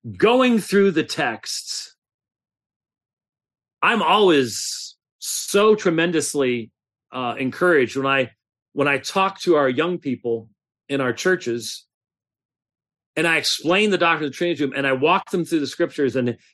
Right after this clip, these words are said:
they memorize those scriptures. And when you ask the catechism questions, they give the proper scriptural answers and they show that they understand. They understand why this is important. They understand why the, how the Trinity is revealed in Scripture.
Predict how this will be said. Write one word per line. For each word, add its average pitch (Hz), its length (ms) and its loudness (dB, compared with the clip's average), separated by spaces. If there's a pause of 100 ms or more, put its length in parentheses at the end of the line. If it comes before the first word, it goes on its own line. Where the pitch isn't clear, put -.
they 139 120 2
memorize 165 580 2
those 135 180 0
scriptures. 143 500 -4
And 139 320 -4 (420)
when 151 180 2
you 151 200 0
ask 185 480 0
the 143 100 -10
catechism 175 640 0
questions, 131 500 -4
they 147 160 2
give 156 360 2 (220)
the 143 80 -4
proper 180 380 -2
scriptural 170 440 -6
answers 147 320 -6
and 156 180 -4
they 156 140 2
show 226 280 2
that 214 100 -2
they 190 140 2
understand. 160 680 -6 (1120)
They 139 80 4
understand 180 400 0
why 170 100 4
this 135 140 2
is 127 60 -4
important. 165 400 0
They 151 100 2
understand 160 540 -2
why 151 140 0
the, 139 140 -8
how 180 220 0
the 170 80 -2
Trinity 165 300 -2
is 127 120 -2
revealed 123 280 -2
in 113 40 -8
Scripture. 196 520 -4